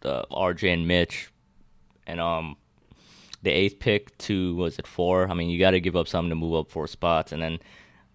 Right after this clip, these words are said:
I guess I'm a little iffy on the Dallas pick just because, like, you know, as discussed,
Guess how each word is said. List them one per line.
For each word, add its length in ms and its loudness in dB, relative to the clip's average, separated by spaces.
I 100 0
guess 400 2
I'm 160 -2
a 40 0
little 300 0
iffy 360 -2
on 120 0
the 60 0
Dallas 400 4
pick 300 -2
just 200 -8
because, 340 -4
like, 300 0
you 60 -4
know, 100 -2
as 200 2
discussed, 540 4